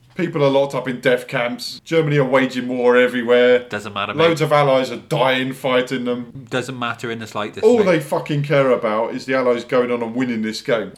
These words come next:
Speaker 1: Right at the death, Germany get another penalty.
Speaker 2: Oh, fucking Germans.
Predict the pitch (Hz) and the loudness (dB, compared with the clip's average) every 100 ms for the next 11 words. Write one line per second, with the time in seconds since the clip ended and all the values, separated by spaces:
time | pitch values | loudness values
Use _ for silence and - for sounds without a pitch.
0 | _ _ 151 202 214 170 147 147 135 - | _ _ -6 0 2 4 2 2 2 2
1 | - - _ _ _ _ _ _ _ - | -4 -20 _ _ _ _ _ _ _ -4
2 | 131 123 123 - 110 104 101 101 - 92 | -2 -2 -4 -6 -6 -6 -6 -8 -10 -12
3 | 92 - 95 - _ 98 80 _ - - | -12 -18 -20 -20 _ -20 -20 _ -20 -18
4 | 95 95 87 87 85 - - | -16 -16 -16 -18 -20 -20 -20